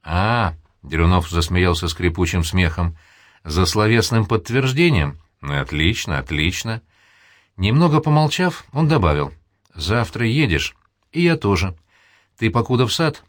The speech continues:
а потом собирайся». Он повернулся и прошёл прямо в кабинет, где присел к письменному столу. Через несколько мгновений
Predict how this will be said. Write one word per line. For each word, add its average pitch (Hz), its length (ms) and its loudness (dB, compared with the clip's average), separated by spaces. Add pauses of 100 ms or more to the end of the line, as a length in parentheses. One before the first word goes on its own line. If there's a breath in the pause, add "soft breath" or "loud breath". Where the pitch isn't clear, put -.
(160)
а 90 100 -4
потом 147 240 0
собирайся». 76 680 0 (460)
Он 82 180 0
повернулся 101 600 0
и 92 40 0
прошёл 90 380 -2
прямо 104 300 -2
в 90 60 -8
кабинет, 104 560 0 (440 soft breath)
где 76 200 -2
присел 82 380 0
к 80 60 -14
письменному 80 540 2
столу. 82 400 -4 (1800)
Через 82 300 2
несколько 107 420 2
мгновений 87 680 4